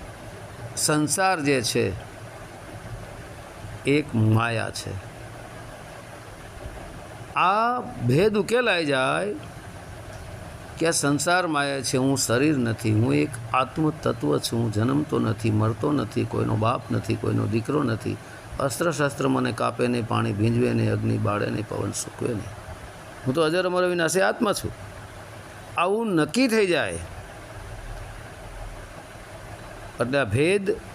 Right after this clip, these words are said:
ખુલ્લો પડી જાય. અને ખુલ્લો જ છે મિત્રો ભેદ, દરેકને ખબર જ છે કે આ સંસાર નાશવંત છે, બરાબર?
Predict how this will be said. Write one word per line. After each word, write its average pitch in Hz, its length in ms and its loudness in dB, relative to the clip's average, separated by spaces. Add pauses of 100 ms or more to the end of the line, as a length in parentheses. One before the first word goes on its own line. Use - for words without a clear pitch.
(180)
ખુલ્લો 262 240 2
પડી 156 200 2
જાય. 98 160 0 (420)
અને 196 120 4
ખુલ્લો 262 380 4
જ 269 40 -6
છે 262 160 2
મિત્રો 233 280 2
ભેદ, 170 240 4 (840)
દરેકને 226 360 4
ખબર 247 300 4
જ 208 60 -6
છે 202 200 4
કે 170 120 2
આ 170 60 6
સંસાર 175 420 4
નાશવંત 147 460 2
છે, 95 180 2 (1800)
બરાબર? 170 280 4